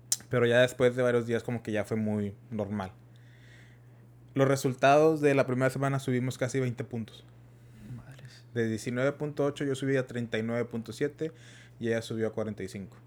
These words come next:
Speaker 2: Pregunta, ¿y las preguntas, eh, que hiciste s-, eran otras o qué?
Speaker 1: Es un cuestionario que usan los psicólogos, güey.
Speaker 2: Pero es el mismo.
Speaker 1: Sí, fue el mismo que usamos
Speaker 2: Ah, ok.
Speaker 1: to-, en todas las, las veces.
Speaker 2: Ujú.
Speaker 1: Y luego ya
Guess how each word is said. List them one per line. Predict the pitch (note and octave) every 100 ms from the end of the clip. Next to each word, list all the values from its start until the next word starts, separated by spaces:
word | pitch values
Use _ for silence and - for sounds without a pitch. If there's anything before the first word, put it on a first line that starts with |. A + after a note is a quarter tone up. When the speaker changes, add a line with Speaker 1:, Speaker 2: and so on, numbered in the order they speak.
| - -
Speaker 2:
Pregunta, | C3+ C#3 B2+ B2 -
¿y | C#3
las | B2 -
preguntas, | C3 C3 B2+ D3 D3+ C#3+
eh, | C#3
que | C3
hiciste | C3 C3 - D3+ D3 - - - - - - -
s-, | - - - -
eran | C3+ B2+ C3 A#2+ A2 G#2+ A#2+ -
otras | B2 D3+ D#3+
o | A#2+
qué? | - C#3+ - - - -
Speaker 1:
Es | C#3 D3 F#3
un | F#3+
cuestionario | F#3+ G3 - C#3+ C3 C#3 D3+
que | C3 B2
usan | A#2+ C3+ C#3
los | C3+
psicólogos, | - G2 G2 F#2
güey. | F#2 F2 F2+ G2+ - - - - - - - -
Speaker 2:
Pero | C3+ B2+
es |
el | C#3+
mismo. | C#3+ B2+ G#2+ - - - - -
Speaker 1:
Sí, | C#3+
fue | C3 C3
el |
mismo | B2+ B2
que | A#2
usamos | A2 A#2 A2+
Speaker 2:
Ah, | -
ok. |
Speaker 1:
to-, | A2+
en | G#2+
todas | A#2 A#2 A2+
las, | G#2+ - - - A2
las | A2
veces. | G#2+ - - -
Speaker 2:
Ujú. | A2 A2+ G#2+ - - - - - - - -
Speaker 1:
Y | D3
luego | C#3+ D3 E3
ya | D#3 D#3 D#3 D#3+ D#3